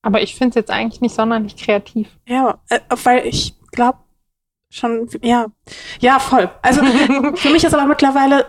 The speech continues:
Speaker 2: das Thema Mehrwert auch viel weiter hochgerutscht
Speaker 1: Mhm.
Speaker 2: als früher.
Speaker 1: Mhm,
Speaker 2: Also im
Speaker 1: absolut.
Speaker 2: Gegensatz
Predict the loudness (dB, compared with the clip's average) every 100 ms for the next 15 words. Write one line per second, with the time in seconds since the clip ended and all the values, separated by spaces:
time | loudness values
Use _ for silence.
0 | -4 -6 -8 -6 -4 -2 2 0 0 0
1 | 2 2 2 2 2 0 -2 -2 -14 -18
2 | -14 -10 -2 0 2 2 2 0 0 0
3 | 0 0 4 4 2 0 0 4 4 4
4 | 2 0 0 0 2 2 0